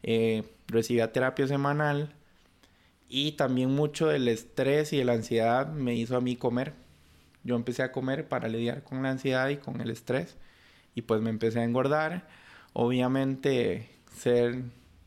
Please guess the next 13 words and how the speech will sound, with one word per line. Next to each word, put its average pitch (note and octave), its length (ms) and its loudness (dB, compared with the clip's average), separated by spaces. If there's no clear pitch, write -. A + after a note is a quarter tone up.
obeso B2 400 2
adolescente C#3 560 0
tampoco A#2+ 460 -6
es B2 60 -4
una B2+ 140 -2
buena B2+ 220 -2
idea C3 300 -2
cuando C3+ 220 -6
uno C3+ 100 -6
está C3+ 160 -6
en C3+ 80 -2
el C3+ 80 -6
colegio. D#3+ 400 -2